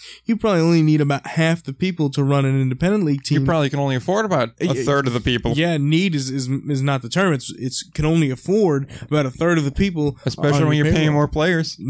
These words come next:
Speaker 1: Especially when you're paying players and more players, exactly.
Speaker 2: Yeah.
Speaker 1: So I think that y-, what you're saying here is, is making a lot of sense, and this article really does highlight how difficult it is to be <laughs> in the independent leagues,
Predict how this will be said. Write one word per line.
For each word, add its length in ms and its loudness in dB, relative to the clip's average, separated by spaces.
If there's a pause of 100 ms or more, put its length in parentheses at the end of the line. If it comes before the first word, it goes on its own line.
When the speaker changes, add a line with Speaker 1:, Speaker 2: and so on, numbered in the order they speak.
(140)
Speaker 1:
Especially 320 -2
when 100 2
you're 80 2
paying 260 0
players 380 0 (320)
and 180 2
more 200 4
players, 460 0
exactly. 480 0
Speaker 2:
Yeah. 100 2
Speaker 1:
So 240 2
I 140 0
think 240 0
that 300 -2
y-, 200 -8
what 160 -2 (160)
you're 240 -2
saying 380 0
here 200 0
is, 100 -2
is 220 -6
making 220 -2
a 80 0
lot 180 0
of 60 -4
sense, 260 -4
and 220 -6 (320)
this 160 -2
article 340 0
really 220 2
does 220 -2
highlight 340 0 (160)
how 300 0
difficult 580 -4
it 100 -2
is 280 2
to 100 -4
be 220 0 (240)
<laughs> 240 -14
in 180 2
the 140 2
independent 480 0
leagues, 360 0